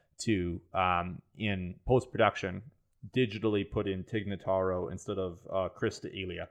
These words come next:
Um, 'cause I think that's cool, but I don't know if that's a standard we can necessarily hold people to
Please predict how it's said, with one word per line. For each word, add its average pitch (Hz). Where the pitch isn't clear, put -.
Um, 90
'cause 120
I 120
think 120
that's 104
cool, 156
but 127
I 120
don't 139
know 131
if 127
that's 127
a -
standard 107
we 110
can 101
necessarily 95
hold 95
people 104
to -